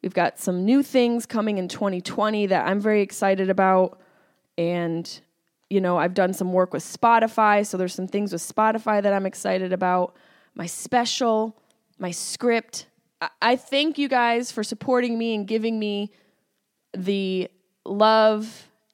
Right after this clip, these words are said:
and attention and all of the support that I need to be able to create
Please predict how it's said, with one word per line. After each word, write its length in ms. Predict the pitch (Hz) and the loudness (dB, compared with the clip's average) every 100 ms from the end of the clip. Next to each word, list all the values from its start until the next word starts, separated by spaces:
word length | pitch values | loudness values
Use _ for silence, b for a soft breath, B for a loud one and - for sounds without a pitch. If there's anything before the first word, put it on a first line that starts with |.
| _ | _
and 140 | 190 | -2
attention 840 | 175 - 262 247 247 254 233 226 220 | -2 -4 -4 -2 -2 -2 -2 -2 -4
and 340 | 190 185 185 b b b b b - | -6 -6 -10 b b b b b 2
all 200 | 226 247 | 4 4
of 80 | 220 | 2
the 100 | 214 | -2
support 560 | 220 208 233 214 175 | -4 -2 0 2 2
that 100 | - | -2
I 220 | - 208 208 | 2 2 0
need 320 | 202 190 185 | -2 -4 -6
to 100 | 190 | -4
be 180 | 202 196 | 0 0
able 140 | 190 | -2
to 80 | 185 | -6
create 600 | - 185 180 175 160 | -6 -2 0 -2 -6